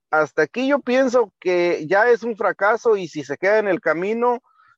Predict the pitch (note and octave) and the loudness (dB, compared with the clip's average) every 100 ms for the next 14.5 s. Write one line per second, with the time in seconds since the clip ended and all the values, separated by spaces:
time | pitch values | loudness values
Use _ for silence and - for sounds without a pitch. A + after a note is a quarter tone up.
0 | _ - B2+ C3+ E3+ G3+ D#3+ E3+ E3+ F#3+ | _ -6 0 2 2 0 0 0 4 4
1 | G3 G#3+ F#3 F3+ E3 E3 - C#3 A#2+ C3+ | 2 -2 -2 -2 -2 -4 -2 -2 0 -2
2 | F#3 F#3 G#3 G3 G3 G3 F#3+ F#3+ E3 - | -2 -2 -4 -2 -2 0 2 2 0 0
3 | F#3+ G#3 G#3 F3+ D3 D#3 F3 E3+ D3+ C#3 | 2 4 2 2 -2 0 0 2 0 0
4 | B2 D3+ F3 D#3+ _ _ _ - C3+ D3+ | 2 4 2 -2 _ _ _ -2 2 2
5 | - - - - - - D3 C#3+ D3 D3 | 0 -6 -12 -14 -12 -4 0 0 0 2
6 | F3+ G3+ G#3 D3+ C#3 B2+ - E3 F3 E3 | 2 2 0 0 -2 -4 -2 -2 0 0
7 | F3 D#3+ B2+ D#3 F3+ G3+ G#3+ - A3 F#3+ | 2 0 -2 0 2 2 0 0 2 2
8 | D3 - E3 F3 F#3 F3+ - _ _ _ | 0 0 0 2 2 0 0 _ _ _
9 | - D3+ F3+ E3+ D3+ E3+ G3+ - A3 G#3+ | 0 0 2 0 0 -2 -2 0 2 4
10 | G#3+ _ - B2+ B2+ A#2+ C#3+ E3+ F#3 - | 2 _ -4 0 2 2 0 0 -2 0
11 | F#3+ G3+ - C3 A#2 D#3 E3 D#3+ E3+ E3 | 0 0 -2 -6 -4 -2 -2 -2 -2 0
12 | D3 A#2+ - _ _ _ _ - C3 C3 | -2 -6 -18 _ _ _ _ -4 0 0
13 | B2+ B2 A#2+ A#2 A#2 C#3 E3+ G3+ G3+ G#3+ | 2 2 2 2 2 2 2 2 2 2
14 | A#3 - F3 F#3+ | 2 0 0 0